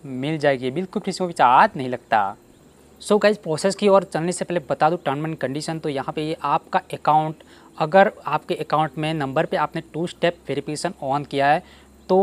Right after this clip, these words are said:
ये वीडियो उन्हीं फ्रेंड्स के लिए है जो कि already बहुत सारे दो ऑप्शन आते हैं, वहाँ पे रिकवरी कोड का भी आता है, हालांकि वो on करने के बाद रिकवरी कोड आ जाता है, but वहाँ पे एक और ऑप्शन आता है टू फैक्टर ऑथेंटिकेशन, उससे भी आप अपने जो ये सिक्योरिटी बढ़ा सकते हैं Instagram अकाउंट की।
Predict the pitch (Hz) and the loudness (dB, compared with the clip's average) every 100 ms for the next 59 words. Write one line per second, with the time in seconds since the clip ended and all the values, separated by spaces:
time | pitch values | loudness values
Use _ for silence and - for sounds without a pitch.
0 | 190 127 170 180 180 190 165 165 156 147 | 2 2 2 4 2 -2 -4 -4 -2 -4
1 | - 131 120 117 113 165 196 196 175 170 | -4 -6 -4 -4 -4 -4 -2 -2 2 2
2 | 170 170 143 156 - 160 156 170 170 160 | 2 0 0 0 0 -2 2 2 2 0
3 | 151 160 147 147 151 143 - 147 151 - | 0 0 -2 0 -2 -4 -4 -4 -4 -4
4 | 139 160 156 147 135 139 143 151 143 139 | -2 -2 0 0 0 -2 -2 -4 -6 -4
5 | 143 147 151 143 135 143 143 147 139 135 | -4 -4 -2 -2 -4 -4 -4 -2 0 0
6 | 135 143 180 - - - 160 - _ _ | -2 -4 -6 -14 -20 -8 -8 -8 _ _
7 | _ _ 143 165 202 196 202 202 196 190 | _ _ 0 2 4 4 4 4 0 2
8 | 196 196 - 202 - 160 - 185 160 147 | 0 0 -4 -4 -4 -6 -6 -6 -4 -4
9 | - 147 147 170 151 - 190 185 214 165 | -2 -2 -2 -6 -10 -4 -4 -2 0 0
10 | 170 - 156 165 160 151 156 151 - 131 | 0 -6 -6 -4 -4 -2 -2 -4 -6 -10
11 | 139 165 135 135 147 - 151 131 151 147 | -8 -4 -2 -2 -4 -6 -6 -2 -2 0
12 | 139 135 143 147 180 | -4 -4 -4 -4 -6